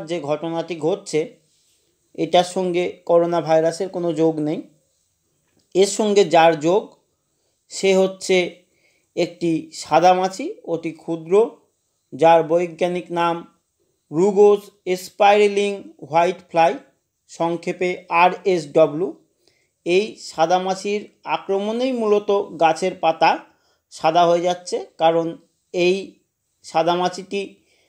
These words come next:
গাছের রস শুষে খেয়ে নিচ্ছে এবং সেখানকার ক্লোরোফিল নষ্ট হয়ে যাচ্ছে, ফলে সেই জায়গাটা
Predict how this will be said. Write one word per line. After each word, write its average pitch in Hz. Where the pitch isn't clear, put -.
গাছের 170
রস 175
শুষে 180
খেয়ে 180
নিচ্ছে 202
এবং 170
সেখানকার 170
ক্লোরোফিল 190
নষ্ট 165
হয়ে 185
যাচ্ছে, 196
ফলে 165
সেই 170
জায়গাটা 160